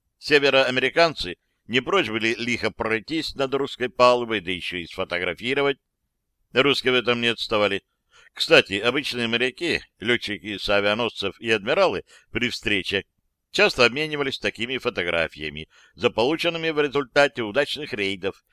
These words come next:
с ехидными надписями. Многие такие фотографии висели в кают-компаниях кораблей.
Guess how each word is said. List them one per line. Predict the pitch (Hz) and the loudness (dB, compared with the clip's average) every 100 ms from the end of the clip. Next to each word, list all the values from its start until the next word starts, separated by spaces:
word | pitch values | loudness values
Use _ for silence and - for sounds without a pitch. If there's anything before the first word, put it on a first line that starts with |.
| _ | _
с | - - | -10 -6
ехидными | 107 - 160 160 120 | -4 -2 -2 0 -2
надписями. | 87 82 101 - 92 - 98 92 95 _ _ _ _ _ | 0 4 4 4 -6 -8 -6 -6 -8 _ _ _ _ _
Многие | 110 127 117 113 | -2 2 4 2
такие | 107 107 107 | 0 -4 -4
фотографии | 98 92 104 123 147 110 104 - _ _ | -4 -2 2 2 2 -2 -8 -10 _ _
висели | - 101 175 170 160 | -8 -2 0 0 -2
в | |
кают-компаниях | - 101 127 - 147 131 95 95 101 104 - | 0 -2 0 0 -2 2 2 2 0 -6 -4
кораблей. | - 101 92 65 53 | -2 0 -2 -8 -12